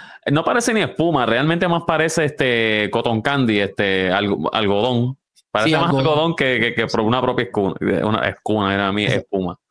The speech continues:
Speaker 2: <laughs>
Speaker 1: Pero
Speaker 2: Aquí
Speaker 1: se ve
Speaker 2: hay una
Speaker 1: gufiadito el
Speaker 2: pregunta.
Speaker 1: juego.
Speaker 2: Eh, Sour Blow hizo una pregunta, aunque bueno, la, yo la quiero, yo la contesto rápido. No sé si los muchachos la contesten rápido también. Si Sony se guardó para este evento por lo de la compra de Activision y el evento de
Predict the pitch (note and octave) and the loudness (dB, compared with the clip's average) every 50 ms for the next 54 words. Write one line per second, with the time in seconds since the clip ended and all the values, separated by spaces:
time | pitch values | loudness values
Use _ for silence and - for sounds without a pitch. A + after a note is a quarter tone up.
0 | _ _ _ _ - C#3 B2+ - - D3 C3 - C3+ C3 - - - - - - | _ _ _ _ -4 -4 -4 -2 -2 -4 -2 -2 -4 -4 -4 -8 -14 -18 -10 -4
1 | - A2 A2 D3 B2 A2+ G#2+ - D#3 - - C3+ C3+ D#3+ D#3 C#3+ C3+ A#2+ A2 G#2+ | -2 0 0 0 0 2 2 2 2 2 0 0 0 0 0 2 2 2 2 2
2 | A2+ B2 A#2 G#2 G2 - _ _ _ _ _ _ _ _ _ - C#3+ C3+ B2+ G#2 | 2 0 0 -2 -4 -8 _ _ _ _ _ _ _ _ _ -2 -2 0 0 0
3 | C#3 - C#3 C#3 C3+ C3+ C3 C3 C3 C#3 D3 D3 C#3+ D#3 D#3+ D#3 D3+ D3 D3 C#3+ | 0 0 0 0 0 0 0 0 2 2 2 2 2 2 2 2 2 2 2 2
4 | C#3+ C#3+ C3+ - - C3 C3 C3 B2+ - C3+ C3 C3 C3+ - - - - - - | 2 0 0 0 -2 -2 -2 -2 -2 -2 -4 -4 -4 -6 -8 -16 -20 -20 -20 -20
5 | - - - - D#3+ E3+ F3 E3 D3 C#3+ D3 D3 C#3+ - D#3+ D3+ D3+ F3 F#3 G3+ | -20 -20 -6 -2 0 2 2 2 2 2 0 0 -2 -4 -4 0 2 2 2 2
6 | G#3+ F#3+ G#3+ G#3 G#3 G#3+ F#3 F3 F#3 F#3 G3 F#3+ G#3+ G3+ F#3+ G3+ G3 - - F#3+ | 2 2 2 2 2 2 2 2 2 2 2 2 2 2 2 0 0 0 0 0
7 | E3+ E3 E3+ F3 E3 D#3+ D3+ D3 C3+ - - - _ _ _ _ _ - - - | 2 2 2 2 2 2 2 0 0 -2 -6 -12 _ _ _ _ _ -20 -10 -4
8 | - D#3+ D3+ C#3 D#3+ C#3+ D#3 D#3+ D3+ D3 D3+ D3+ D3 D#3 D3 C#3 - C3+ C#3 C3+ | 0 2 2 2 2 2 2 2 2 4 2 2 2 2 0 0 0 0 0 2
9 | C3+ C3+ C3+ C#3 C3 C3+ - C#3 C#3 - - C#3 C3+ C3+ C3+ C3 C3 C3+ C#3+ C3+ | 2 0 0 -2 -2 -2 -2 -4 -4 -2 -2 -2 0 2 2 0 0 0 -2 -2
10 | C#3 C#3+ C#3 C3+ B2 C3+ C3+ C3 C#3 C#3+ - - - - - - - E3+ D#3 D#3+ | 0 0 0 0 0 0 0 0 -2 -2 -4 -6 -12 -16 -8 -4 -2 0 2 2
11 | F3+ F#3+ A3 G#3 A3+ G#3+ G3 G3 F#3+ F#3 G3 G3 G3+ G3+ G3+ G3 - G3 F#3+ F#3+ | 2 2 2 2 2 2 2 4 4 4 4 4 2 2 2 2 2 2 2 4
12 | G3+ G3+ F#3+ - G#3 F#3 F#3 E3+ E3 D#3+ D#3 D#3 D3+ D3 C#3+ C#3+ D3+ D3 D3 F3 | 2 2 2 0 0 2 2 2 2 4 2 2 2 2 0 0 0 0 0 2
13 | E3+ E3 E3 - E3 E3 E3 - F3 E3+ E3+ D#3+ D#3 D3+ D3 D3 D3+ D3 E3 D#3+ | 0 0 0 0 0 0 0 2 2 2 2 2 2 2 2 2 2 0 0 0
14 | D#3 D3+ C#3+ D3 D3 | 0 0 0 -2 -6